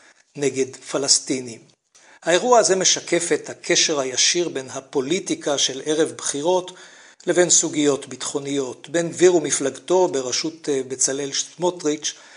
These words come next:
מותחים בעקביות ביקורת חריפה על הממשלה על שאינה עושה די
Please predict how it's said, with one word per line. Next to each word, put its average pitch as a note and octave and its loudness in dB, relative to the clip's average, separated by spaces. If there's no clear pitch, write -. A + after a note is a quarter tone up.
מותחים D#3+ 0
בעקביות D#3+ 0
ביקורת D#3 0
חריפה D3+ 2
על D3 4
הממשלה C#3+ 2
על D#3+ 4
שאינה C3+ -2
עושה D3 0
די D#3 0